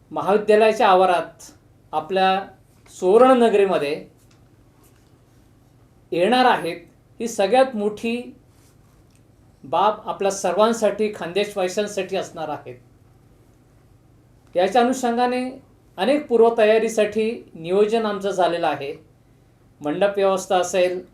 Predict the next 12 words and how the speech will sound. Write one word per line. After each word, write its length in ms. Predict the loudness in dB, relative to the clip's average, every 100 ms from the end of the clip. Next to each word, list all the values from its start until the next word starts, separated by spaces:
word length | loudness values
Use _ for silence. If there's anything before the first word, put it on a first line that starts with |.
| _ _ _ _ _ _ _
भोजनाची 540 | -4 -2 -2 -4 -2 0
व्यवस्था 420 | 2 2 0 -2
असेल, 440 | -2 -2 -4 -4 -14 _ _ _ _ _ _ _ _ _ _ _ -10
निवास 420 | -4 0 0 0
व्यवस्था 420 | 0 0 -2 -2
असेल, 480 | -2 0 -2 -2 -6 -12 _ _ _ _ _ _ _ _
विविध 300 | 0 0 2
प्रकारचे 480 | -2 0 0 0 -2
प्रदर्शन 560 | -2 -2 -2 0 -2 -2
आहे, 300 | -2 -2 -2
त्या 100 | -4
प्रदर्शनाचं 920 | -4 -4 -6 -6 -4 -4 -4 -2 -4